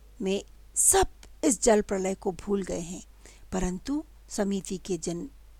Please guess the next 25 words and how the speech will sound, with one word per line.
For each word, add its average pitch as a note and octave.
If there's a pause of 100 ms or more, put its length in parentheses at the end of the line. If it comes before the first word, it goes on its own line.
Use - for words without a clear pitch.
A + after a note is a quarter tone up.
जरिए F3+ (260)
स्वयंसेवक F#3+
अब C#4+
भी B3 (260)
पुनर्वास G#3+
कार्यों F3+
में D4 (260)
जी A3
जान F#3
से G3+
लगे D#3+
हुए F3
हैं। F#3 (840)
और D#4
अधिक D4+ (400)
जानकारी F#3
के F#3
लिए G#3+ (380)
आप G3+ (120)
संपर्क G#3
कर A3+
सकते -
हैं A#3+ (280)
श्री A3
राजेश F#3+